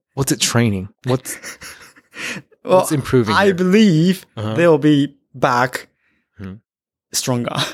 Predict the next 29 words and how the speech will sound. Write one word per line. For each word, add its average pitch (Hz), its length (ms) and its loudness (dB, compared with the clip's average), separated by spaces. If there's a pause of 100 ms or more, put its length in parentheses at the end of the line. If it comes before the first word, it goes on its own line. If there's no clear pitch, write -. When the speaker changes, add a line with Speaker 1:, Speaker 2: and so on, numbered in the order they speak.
(160)
Speaker 1:
Oh, 160 140 0
like, 127 180 -2
thicker 156 340 2 (160)
and 123 180 0
Speaker 2:
<laughs> 139 100 -2
Yeah. 139 200 -2 (560)
Speaker 1:
Okay. 208 500 2
Speaker 2:
So 180 80 0
every 190 240 4
time 190 160 2
I 165 60 4
shave 185 320 2
them, 214 300 4 (760)
stronger. 135 640 0
Speaker 1:
Oh. 95 320 -14
Speaker 2:
Shave 165 260 2
them, 180 240 -4 (580)
being 131 180 2
stronger, 175 580 2
Speaker 1:
I 104 40 -16
see. 139 360 0
Speaker 2:
longer. 156 480 0 (520)
Speaker 1:
I 120 80 -16
see. 107 240 -6
Speaker 2:
And 147 200 -4
one 160 180 4
day 147 140 4
I'll 131 240 4
have, - 260 -8